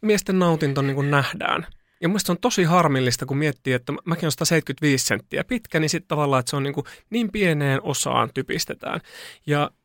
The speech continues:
ja tähän me tarvitaan laajennusta, siis käsitystä siitä, että mitä seksuaalinen nautinto miesten kohdalla on. Koska ihmiset lähtee hakemaan nautintoa sieltä, mistä ne tietää, että se on, mistä voi saa,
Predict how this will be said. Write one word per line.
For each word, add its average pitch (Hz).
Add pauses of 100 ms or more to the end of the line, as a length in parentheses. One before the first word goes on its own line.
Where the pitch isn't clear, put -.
(140)
ja 143
tähän 247
me 185
tarvitaan 127 (120)
laajennusta, 135
siis 123
käsitystä 175
siitä, 139
että 113 (120)
mitä 170
seksuaalinen 123
nautinto 131
miesten 127
kohdalla 117
on. 135 (460)
Koska -
ihmiset 190
lähtee 143
hakemaan 143
nautintoa 123
sieltä, 143 (220)
mistä 147
ne 143
tietää, 139
että -
se -
on, 127
mistä 143
voi 143
saa, -